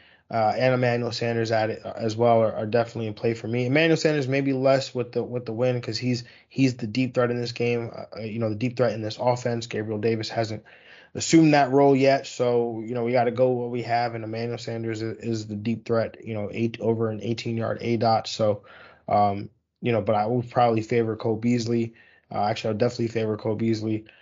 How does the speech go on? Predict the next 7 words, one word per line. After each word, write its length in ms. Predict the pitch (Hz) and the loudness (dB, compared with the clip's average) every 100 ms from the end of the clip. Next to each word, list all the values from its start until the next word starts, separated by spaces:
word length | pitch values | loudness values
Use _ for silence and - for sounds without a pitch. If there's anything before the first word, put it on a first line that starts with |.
| _ _ | _ _
Um, 420 | 110 110 107 104 - _ _ _ _ _ _ _ - | 0 0 0 -4 -10 _ _ _ _ _ _ _ 2
didn't 200 | 143 131 | 4 4
see 160 | 147 | 2
the 80 | 117 | 0
targets 440 | 113 123 123 123 - | 0 2 4 2 -4
he 120 | 120 | -8
saw 600 | - 123 117 113 107 | -2 2 4 4 2